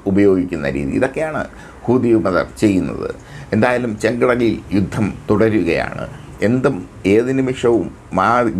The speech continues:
ഗതി, യുദ്ധത്തിൻ്റെ ഗതി മാറി മറിയാം. അങ്ങനെയുള്ള, ഏഹ്, യുദ്ധത്തിൻ്റെ ഗതി മാറി മറിയാമെന്ന് വെച്ചാൽ, പശ്ചിമേഷ്യ മുഴുവൻ ഏത് നിമിഷവും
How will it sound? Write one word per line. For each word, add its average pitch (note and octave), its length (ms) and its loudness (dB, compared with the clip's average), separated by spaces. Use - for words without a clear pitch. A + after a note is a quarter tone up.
ഗതി, G#2 340 2
യുദ്ധത്തിൻ്റെ A#2+ 520 0
ഗതി G2 420 0
മാറി G2 420 0
മറിയാം. D2+ 440 -2
അങ്ങനെയുള്ള, C3 640 0
ഏഹ്, G2 140 4
യുദ്ധത്തിൻ്റെ C3 460 2
ഗതി C3+ 200 2
മാറി A#2+ 260 2
മറിയാമെന്ന് C3 520 2
വെച്ചാൽ, D3 200 0
പശ്ചിമേഷ്യ C#3 840 -2
മുഴുവൻ A#2 380 2
ഏത് B2 280 4
നിമിഷവും A2+ 520 0